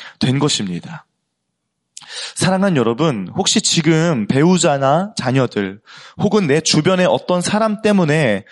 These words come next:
힘든 고난의 시간을 통과하고 계신 분이 계시나요? 혹시 그 사람만 없어지면 이 고난에서 해방되어서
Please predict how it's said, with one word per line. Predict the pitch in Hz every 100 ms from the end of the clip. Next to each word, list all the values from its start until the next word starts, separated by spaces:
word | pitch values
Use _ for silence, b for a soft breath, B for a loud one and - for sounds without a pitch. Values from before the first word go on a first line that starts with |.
| B
힘든 | - 202 196 180
고난의 | - 143 175 175
시간을 | - 160 143 143 196 202 B
통과하고 | - 202 196 196 165
계신 | 143 - 127
분이 | 104 92 87
계시나요? | - - 131 110 92 104 151 _ _ B B B B B
혹시 | 233 - 233
그 | -
사람만 | 185 226 226 220
없어지면 | 196 - 202 196 143 123 117 95 87 b
이 | - 160
고난에서 | - 147 165 165 170
해방되어서 | 160 226 220 180 143 127 180 175 104